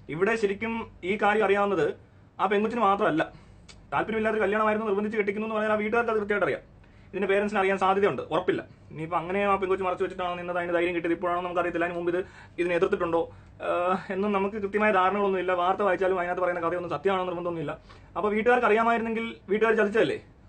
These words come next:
ആ ഒരു കുടുംബത്തെ മൊത്തം ചതിച്ചില്ലേ? ആ ചെക്കനെ, ഏഹ്, കെട്ടിക്കാൻ അവരെന്തുകൊണ്ട് ഇത് മറച്ചു വെച്ചു? എന്തിനവരിങ്ങനെ നിർബന്ധിച്ചു? ഇങ്ങനെ ഒരു ആഗ്രഹമുള്ള ഒരു പെൺകുട്ടി എന്തിന് വേറെ ആളെ മണ്ടയ്ക്ക് കെട്ടുക, അങ്ങനെ ഇവരെന്ത് നോക്കി? അല്ല, അത് ശരിയായ നടപടിയല്ലല്ലോ. അതാണ് പറയുന്നത്, ഈ വീട്ടുകാരുടെ,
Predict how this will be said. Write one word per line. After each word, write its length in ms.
ആ 140
ഒരു 100
കുടുംബത്തെ 280
മൊത്തം 180
ചതിച്ചില്ലേ? 300
ആ 60
ചെക്കനെ, 420
ഏഹ്, 160
കെട്ടിക്കാൻ 320
അവരെന്തുകൊണ്ട് 400
ഇത് 80
മറച്ചു 180
വെച്ചു? 240
എന്തിനവരിങ്ങനെ 500
നിർബന്ധിച്ചു? 380
ഇങ്ങനെ 180
ഒരു 60
ആഗ്രഹമുള്ള 300
ഒരു 60
പെൺകുട്ടി 220
എന്തിന് 160
വേറെ 180
ആളെ 100
മണ്ടയ്ക്ക് 220
കെട്ടുക, 140
അങ്ങനെ 160
ഇവരെന്ത് 220
നോക്കി? 240
അല്ല, 160
അത് 260
ശരിയായ 220
നടപടിയല്ലല്ലോ. 460
അതാണ് 300
പറയുന്നത്, 320
ഈ 40
വീട്ടുകാരുടെ, 520